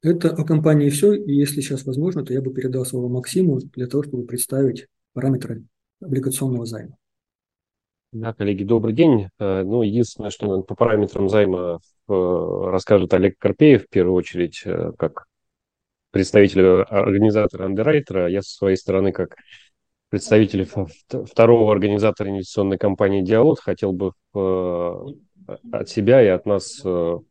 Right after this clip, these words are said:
Speaker 2: целом от компании поблагодарить, э, всех участников и, э, сотрудников компании «Моторика» за то, что они смогли пройти такой сложный, длительный путь от, э, стартапа, от, э, там, компании с убытками до,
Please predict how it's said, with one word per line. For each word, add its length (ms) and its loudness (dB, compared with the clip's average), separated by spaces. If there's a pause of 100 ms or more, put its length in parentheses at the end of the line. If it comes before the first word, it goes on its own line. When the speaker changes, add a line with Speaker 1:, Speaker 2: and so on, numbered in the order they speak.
(120)
Speaker 2:
целом 320 2
от 80 -6
компании 440 2
поблагодарить, 680 -2
э, 320 -2 (1080)
всех 340 -2
участников 720 -2 (640)
и, 400 2
э, 380 -6
сотрудников 480 -2
компании 360 2
«Моторика» 480 4
за 100 -2
то, 100 -2
что 220 -2
они 140 0
смогли 300 -2
пройти 400 0
такой 320 0
сложный, 540 2
длительный 540 0
путь 340 -2
от, 340 -4
э, 300 0
стартапа, 720 2
от, 220 -4 (160)
э, 360 -2
там, 180 -16
компании 420 0
с 100 -6
убытками 480 2
до, 320 2